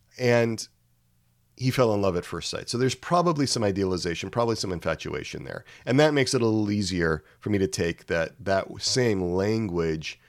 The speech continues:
might be used between Amnon and Tamar, that Amnon felt towards Tamar. It doesn't mean, you know, some sort of charity-based love.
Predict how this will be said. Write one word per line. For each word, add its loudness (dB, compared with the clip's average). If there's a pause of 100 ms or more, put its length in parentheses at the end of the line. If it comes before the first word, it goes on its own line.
(200)
might -2
be -8
used -6 (280)
between -6
Amnon -6 (320)
and -8
Tamar, -10
that -10
Amnon -6
felt -6
towards -10
Tamar. -10
It -10
doesn't 2
mean, -2 (640)
you -4
know, -4
some -4
sort -2
of -10
charity-based 2
love. -10